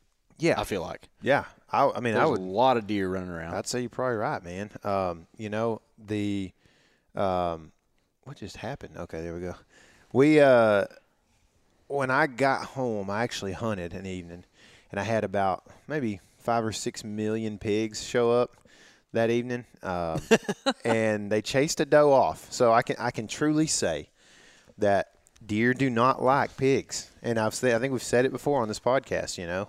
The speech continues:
Speaker 1: but
Speaker 2: Mm-hmm.
Speaker 1: I watched, I listened to pigs get up out of their bed,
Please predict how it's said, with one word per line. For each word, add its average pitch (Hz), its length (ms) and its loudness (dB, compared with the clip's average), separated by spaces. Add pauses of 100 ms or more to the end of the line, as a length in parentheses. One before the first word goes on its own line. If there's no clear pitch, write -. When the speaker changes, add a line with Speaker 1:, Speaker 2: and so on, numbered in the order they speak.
(140)
Speaker 1:
but 98 240 2
Speaker 2:
Mm-hmm. 107 300 -8 (1400)
Speaker 1:
I 117 80 2
watched, 127 580 2 (320)
I - 80 0
listened 135 480 2
to 156 60 0
pigs 123 360 2
get 110 260 4
up 139 160 6
out 123 140 6
of 127 40 0
their 123 100 2
bed, 92 360 2